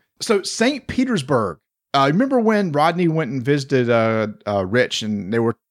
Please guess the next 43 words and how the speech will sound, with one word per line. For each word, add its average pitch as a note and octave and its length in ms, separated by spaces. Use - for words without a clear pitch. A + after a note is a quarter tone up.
talking A#2 280
about A2 240
this A#2 120
game, A2 280
Saint A#2 320
Petersburg? A#2 500
I D3+ 80
got D#4 180
to G#3 80
play G#3 260
it. G#2 120
It C#4 140
is D#4 180
a G#3+ 300
basic F3+ 500
engine D#3+ 320
building A#2+ 240
game. G#2+ 180
There F3 160
is, A#2+ 220
there's A#2+ 480
nothing D3 540
really C#3+ 320
unique B2 260
about F3+ 240
it. F#3 60
It's D#3+ 80
just F3 180
the A#2 80
idea D3 340
is C#3 120
you G#2 80
got A#2 200
resources, A3 640
you A2 140
buy G#2+ 220
cards, G3+ 400
you D3+ 80
put B2+ 160
the A2+ 80
cards A2 340
in G2+ 140
play, A3 360